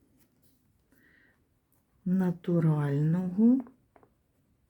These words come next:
значення n значення виразу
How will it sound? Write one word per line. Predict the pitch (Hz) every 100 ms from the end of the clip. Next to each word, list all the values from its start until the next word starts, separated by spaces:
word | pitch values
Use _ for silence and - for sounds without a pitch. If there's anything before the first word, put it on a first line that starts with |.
| _ _ _ _ _ _ _ _ _ _ _ _ _ _ - _ _ _ _ _ _ _ _ _ _ _ _ _ _ _ _ _ _
значення | 165 160 165 196 185 160 147 - - - 147 151 156 - - - - _ _ _ _ _ _ _ _ _ _ 190
n | 175 147 147 196 262 - - _ _ _ _ _ _ _ _ _ _ _ _ _ _ _ _ _ _ _ _ _ _ _ _ _ _ _ _ _ _ _ -
значення | 156 175 180 165 170 160 - - 151 147 165 170 160 - _ _ _ - - _ -
виразу | 170 151 151 147 143 143 170 214 220 233 269 311